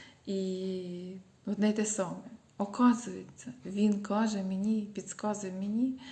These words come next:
І коли я почала чути і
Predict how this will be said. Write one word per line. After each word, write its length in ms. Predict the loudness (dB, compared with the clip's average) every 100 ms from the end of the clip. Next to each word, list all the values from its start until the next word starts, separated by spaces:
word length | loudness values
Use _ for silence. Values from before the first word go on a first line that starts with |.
| -16 -14 -6
І 80 |
коли 300 | -4 0 2
я 120 | 2 0
почала 720 | -4 -4 -2 0 0 -2 -4
чути 540 | -4 -2 -4 -2 -2 -2 -6 -20 -20 -20 -20 -20 -20 -20 -20 -10
і 800 | -4 -2 0 -2 -4 -6 -6 -10